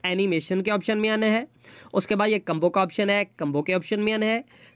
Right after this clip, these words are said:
कम्बो के ऑप्शन में आने के बाद इन ऑप्शंस में आप आगे आ जाएंगे। वैसे यहाँ पे आप और भी बहुत सारे एनिमेशन हैं जो यूज़ कर सकते हैं,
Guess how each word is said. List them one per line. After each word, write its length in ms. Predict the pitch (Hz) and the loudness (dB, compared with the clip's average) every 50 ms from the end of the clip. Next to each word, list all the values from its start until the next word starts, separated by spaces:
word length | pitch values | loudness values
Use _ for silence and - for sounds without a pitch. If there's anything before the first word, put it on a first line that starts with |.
| - | -2
कम्बो 220 | - - 180 196 214 | -2 0 2 0 2
के 100 | 220 220 | 2 2
ऑप्शन 240 | 202 - 233 226 | 0 2 0 0
में 120 | 220 220 220 | 0 2 0
आने 140 | 208 214 208 | 0 0 0
के 100 | 214 220 | 0 0
बाद 220 | 208 220 226 220 - | 0 0 0 -2 -4
इन 180 | - 170 185 202 | -4 -2 0 2
ऑप्शंस 340 | 202 185 - - 214 214 208 | 0 0 0 -2 0 0 2
में 140 | 214 220 | 2 2
आप 300 | 214 175 170 175 175 - | 2 2 2 2 2 0
आगे 260 | 180 160 147 143 143 143 | -2 -2 -2 -2 -2 -2
आ 100 | 147 160 | -2 0
जाएंगे। 280 | 180 190 190 196 208 190 | 0 0 0 0 0 0
वैसे 300 | 170 185 190 190 226 226 | 2 0 0 2 0 0
यहाँ 240 | 220 208 202 214 | 2 2 2 2
पे 100 | 202 226 220 | 0 0 0
आप 220 | 214 220 190 190 202 | 0 0 -2 -4 -8
और 300 | - - 170 180 185 190 | -4 0 0 2 2 2
भी 120 | 196 208 | 2 0
बहुत 240 | 165 151 160 175 175 | 0 0 -2 -2 0
सारे 160 | - 202 196 190 | 0 0 2 2
एनिमेशन 440 | 196 196 196 190 190 190 208 196 196 | 2 2 2 0 0 2 2 2 4
हैं 180 | 196 208 202 | 4 2 2
जो 180 | 175 185 190 180 | 4 4 4 4
यूज़ 400 | 160 139 139 147 156 170 160 - - - | 4 2 2 2 2 0 -2 -4 -8 -6
कर 180 | 143 139 143 143 | -4 -4 -4 -4
सकते 300 | - 208 185 - - 214 | -6 -8 -6 -2 0 0
हैं, 160 | 220 240 269 | 0 0 -2